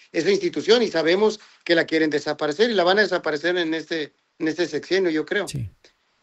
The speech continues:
Speaker 1: La otra que competí es para magistrado, pero siempre porque pienso que se puede hacer lo correcto, porque
Speaker 2: Sí, sí.
Speaker 1: pienso que son, son puestos,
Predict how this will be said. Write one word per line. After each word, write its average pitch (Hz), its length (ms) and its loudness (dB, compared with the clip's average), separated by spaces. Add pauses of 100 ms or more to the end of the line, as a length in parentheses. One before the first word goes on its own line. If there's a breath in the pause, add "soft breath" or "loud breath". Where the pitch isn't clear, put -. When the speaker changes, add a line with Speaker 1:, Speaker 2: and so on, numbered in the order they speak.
(300)
Speaker 1:
La 202 200 6
otra 220 340 4
que 226 160 4
competí 202 600 2
es 185 180 0
para 196 220 4
magistrado, 185 640 0 (920)
pero 202 200 6
siempre 214 360 4
porque 214 300 -2
pienso 190 320 2
que 208 100 0
se 151 80 -6
puede 175 220 0
hacer 202 120 -4
lo 202 120 -4
correcto, 143 580 -4 (260)
porque 170 400 2
Speaker 2:
Sí, 156 180 0
sí. - 80 -20 (360)
Speaker 1:
pienso 196 300 6
que 175 100 0
son, 180 480 2
son 214 240 2
puestos, 175 720 0